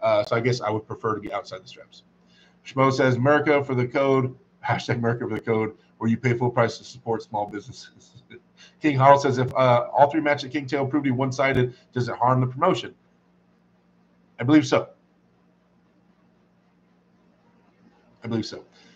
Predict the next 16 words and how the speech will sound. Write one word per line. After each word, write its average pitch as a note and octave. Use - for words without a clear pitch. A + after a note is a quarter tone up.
Uh, A#2+
Drew C#3
twenty-four C3+
says, B2
"Derek C#3
is B2+
going C#3
to B2+
give C3
some, B2+
someone B2
some G#2+
back A#2
pressure A2
soon." G2+
Huh? D3+